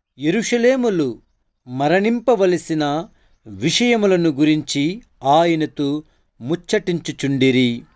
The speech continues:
పేతురు అతని తోడివారును నిద్రమత్తులో ఉండిరి.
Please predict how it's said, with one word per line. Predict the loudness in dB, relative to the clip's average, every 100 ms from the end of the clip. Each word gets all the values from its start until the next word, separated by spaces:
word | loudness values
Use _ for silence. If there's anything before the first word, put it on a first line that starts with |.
| _ _ _ _ _ _ _ _ 0
పేతురు | 2 2 -2 -2 -2 -6 -14 _ _ -10
అతని | -2 0 0
తోడివారును | -2 -2 0 2 2 2 2 2 0 -4 -8 -10 -16 _ _ _
నిద్రమత్తులో | -6 -4 -2 0 0 0 -2 -2 0 2 2
ఉండిరి. | 0 -2 0 0 -2